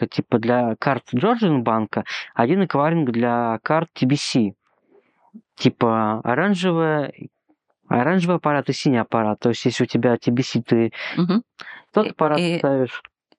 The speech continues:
Speaker 2: так дешевле получается комиссия.
Speaker 1: Да, потому что, типа, и,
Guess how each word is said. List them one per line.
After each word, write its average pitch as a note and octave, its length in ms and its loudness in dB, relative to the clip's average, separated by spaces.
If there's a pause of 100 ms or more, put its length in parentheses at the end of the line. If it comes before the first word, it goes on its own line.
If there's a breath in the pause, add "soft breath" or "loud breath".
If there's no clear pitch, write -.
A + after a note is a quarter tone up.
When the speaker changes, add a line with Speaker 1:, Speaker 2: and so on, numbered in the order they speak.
(160)
Speaker 2:
так D#3 180 0
дешевле D#3+ 480 0
получается C#3 440 -2
комиссия. C#3 360 2
Speaker 1:
Да, D#3+ 240 2
потому C3+ 360 0
что, - 260 -2
типа, A#2 800 -2 (520)
и, - 180 -4